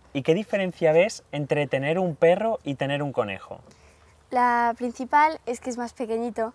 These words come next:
Speaker 1: Sí.
Speaker 2: y que no necesita tanto espacio. Luego los perros también se tienen que sacar a pasear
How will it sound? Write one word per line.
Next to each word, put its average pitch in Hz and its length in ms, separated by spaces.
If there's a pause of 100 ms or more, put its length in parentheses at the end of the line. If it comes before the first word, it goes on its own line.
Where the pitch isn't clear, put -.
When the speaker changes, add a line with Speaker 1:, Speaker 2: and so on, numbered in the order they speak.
(140)
Speaker 1:
Sí. - 220 (120)
Speaker 2:
y 247 180
que 247 100
no 240 100
necesita 240 460
tanto 220 220
espacio. 202 480 (460)
Luego 262 240
los 240 160
perros 247 300
también 233 300
se 240 80
tienen 240 240
que 226 100
sacar 220 280
a 220 60
pasear 214 440